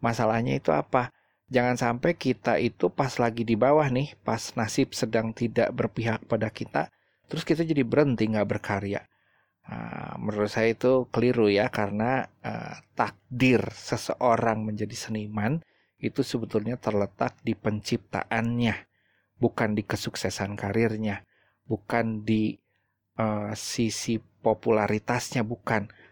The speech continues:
tapi di penciptaannya itu. Nah, karena itu menurut saya, ruang penciptaan ini bukan cuman sekedar ruang fisik ya.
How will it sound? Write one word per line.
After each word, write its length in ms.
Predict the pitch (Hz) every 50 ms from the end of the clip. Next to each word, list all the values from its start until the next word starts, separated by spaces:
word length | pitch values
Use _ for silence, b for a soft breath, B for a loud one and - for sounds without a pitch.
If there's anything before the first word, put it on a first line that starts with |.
| B B
tapi 240 | - 107 - - 135
di 80 | 127
penciptaannya 880 | 117 - - 120 113 107 - 120 - - - 110 76 101 107 107 107 104
itu. 320 | - 117 110 - - 120
Nah, 160 | 110 110 110 -
karena 320 | 110 110 - 117 113 113
itu 240 | 123 - - 175 160
menurut 240 | 147 131 127 113 -
saya, 560 | - - 113 104 101 101 98 - 117 135 - _ _ _ _ _ _ _ _ _ _ -
ruang 320 | 143 156 151 139 135 -
penciptaan 720 | - 135 135 127 - 135 - - - - 110 107 120 117 - -
ini 560 | - 123 117 123 131 147 160 170 165 160 160 - _ _ _ _ _ _ _ _ _
bukan 400 | 135 127 - - 131 120 123 -
cuman 320 | - 127 123 123 117 120
sekedar 480 | - - - - 120 117 120 117 110 -
ruang 320 | - 127 120 113 110 107
fisik 560 | - - - 117 - - - - - 104 - _ _
ya. 240 | _ - - 90